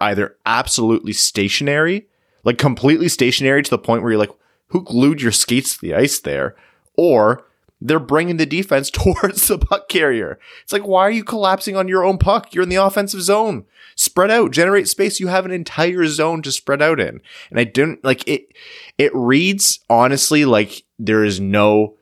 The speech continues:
system. There's no schematic or anything like that. There's nothing, there's no play that they're trying to generate out there. And then there's a quote that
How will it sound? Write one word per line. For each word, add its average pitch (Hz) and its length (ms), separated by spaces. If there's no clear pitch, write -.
system. 85 640
There's 90 260
no 110 320
schematic 95 580
or 80 120
anything 101 340
like 92 220
that. 95 240
There's 90 200
nothing, 107 460
there's 104 180
no 123 180
play 127 300
that 113 260
they're 104 200
trying 107 240
to 98 40
generate 107 400
out 80 200
there. 76 300
And 131 200
then 131 340
there's 165 220
a 160 40
quote 180 540
that - 280